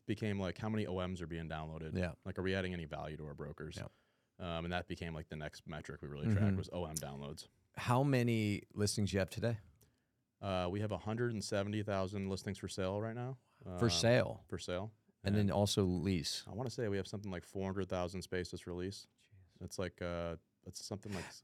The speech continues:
Speaker 1: five hundred fifty or six hundred billion is listed for sale. And, uh,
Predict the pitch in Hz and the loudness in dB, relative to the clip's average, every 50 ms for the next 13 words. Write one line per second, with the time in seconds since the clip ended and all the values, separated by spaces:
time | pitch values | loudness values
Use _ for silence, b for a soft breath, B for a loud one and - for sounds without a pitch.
0 | - _ - 113 117 120 127 127 113 101 - 120 107 - 107 98 90 - 107 95 | -12 _ 2 2 4 4 4 2 0 0 -2 -4 -6 -4 -4 -6 -4 -4 -4 -4
1 | - 101 95 92 90 98 95 92 92 90 90 85 82 92 87 - 90 82 - 85 | -4 -4 -4 -4 -2 -2 -2 0 0 -2 -4 -4 -4 -4 -4 -4 -8 -6 -6 -8
2 | - - 87 87 87 85 85 82 80 80 80 80 80 78 | -6 -2 -2 0 0 0 -2 -4 -4 -6 -8 -8 -8 -2